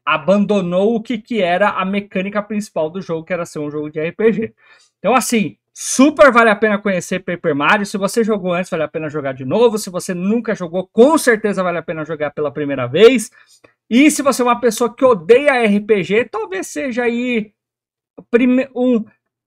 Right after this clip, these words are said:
a primeira entrada num que, do que talvez seja próximo de um R P G.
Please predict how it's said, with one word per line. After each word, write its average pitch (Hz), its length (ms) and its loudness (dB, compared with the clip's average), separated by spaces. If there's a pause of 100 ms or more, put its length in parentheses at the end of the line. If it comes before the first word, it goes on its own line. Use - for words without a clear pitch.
(280)
a - 80 2
primeira 311 520 4
entrada 262 560 4
num 254 340 -2
que, 330 340 -4
do 240 220 -4
que - 160 -6
talvez 285 680 0
seja 247 640 0 (140)
próximo 277 560 4
de 240 120 2
um 247 60 4
R 233 140 4
P 240 160 4
G. 151 300 -2